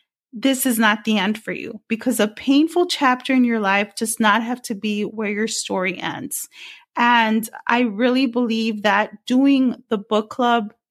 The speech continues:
and reading the book together is going to be so healing. So I invite you to come join. Uh, right now, there is a giveaway.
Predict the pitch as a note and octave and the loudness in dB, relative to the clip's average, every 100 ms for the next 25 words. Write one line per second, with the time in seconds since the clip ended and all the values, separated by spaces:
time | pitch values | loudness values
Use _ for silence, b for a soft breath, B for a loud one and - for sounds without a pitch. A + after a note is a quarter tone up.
0 | - G#3+ G3+ A#3 B3+ C4+ A3+ F#3+ G#3+ - | -2 -2 0 0 4 4 2 -2 -6 -6
1 | A#3 G3+ G3 G3 G#3+ A3+ B B B A3 | -6 0 0 2 0 0 B B B -6
2 | - A3+ A3 A#3+ B3 G3+ G3+ - - A3 | -4 0 2 2 -2 -6 -4 -4 -2 0
3 | G#3+ A3 - A3 G3 F#3 G#3+ - G#3+ G#3+ | 0 0 -2 -2 0 -2 -4 -2 -2 -2
4 | B B B A#3 A#3+ G#3+ A3 G3 A#3+ C4+ | B B B -2 0 2 2 2 2 2
5 | D4 D4 C#4 B3+ B3 G#3 F#3+ G3+ A#3+ B | 2 0 2 2 2 -2 -4 -4 -6 B
6 | B B B - A#3 A3+ A#3+ A#3+ A3+ A3 | B B B 0 0 2 0 0 2 4
7 | A#3+ B3 A#3+ - A#3+ A#3 B3+ G3+ G#3 G3+ | 4 2 -2 0 -2 -2 -4 -2 -2 -2
8 | A#3+ B3+ C#4+ D#4+ | -2 -2 -2 -2